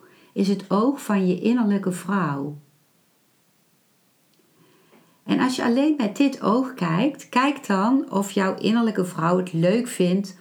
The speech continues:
om rond te kijken en nieuwsgierig is om de omgeving te verkennen.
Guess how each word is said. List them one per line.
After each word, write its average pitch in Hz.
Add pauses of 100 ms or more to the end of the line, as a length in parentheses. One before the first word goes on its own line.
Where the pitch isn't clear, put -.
(180)
om 165
rond 175
te 208
kijken 196
en 151 (360)
nieuwsgierig 190
is 202
om 160
de -
omgeving 190
te 202
verkennen. 185